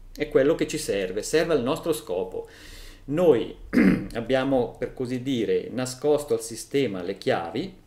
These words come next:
corrotte o meno che esistevano, il sistema ha dei problemi, quindi in questo momento è come se il sistema non avesse più nessuna chiave, nessun file di chiave,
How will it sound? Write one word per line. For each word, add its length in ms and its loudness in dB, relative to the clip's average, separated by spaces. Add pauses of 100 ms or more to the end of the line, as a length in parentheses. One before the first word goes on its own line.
(320)
corrotte 580 0
o 60 4
meno 360 -4
che 120 -12
esistevano, 880 -4 (260)
il 140 -8
sistema 680 -4
ha 200 -6
dei 140 -4
problemi, 680 -2 (720)
quindi 480 -2
in 100 -8
questo 280 -2
momento 460 2
è 40 -2
come 200 0
se 80 -2
il 60 -2
sistema 340 0
non 160 -2
avesse 320 -2
più 240 -4
nessuna 560 -4
chiave, 380 -6
nessun 300 -4
file 280 -6
di 100 -4
chiave, 540 -8